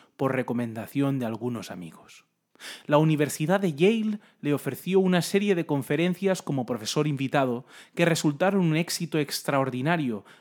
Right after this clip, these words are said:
y derivaron en su contratación como profesor visitante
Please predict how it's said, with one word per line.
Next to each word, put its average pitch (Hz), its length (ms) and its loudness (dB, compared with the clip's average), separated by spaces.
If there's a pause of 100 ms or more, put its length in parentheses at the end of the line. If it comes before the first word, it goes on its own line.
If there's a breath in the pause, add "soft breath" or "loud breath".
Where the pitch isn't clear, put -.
y 175 120 -6
derivaron 170 640 2 (160 loud breath)
en 151 160 -2
su 151 220 0
contratación 147 920 0
como 143 300 -2
profesor 131 480 -2
visitante 135 720 -4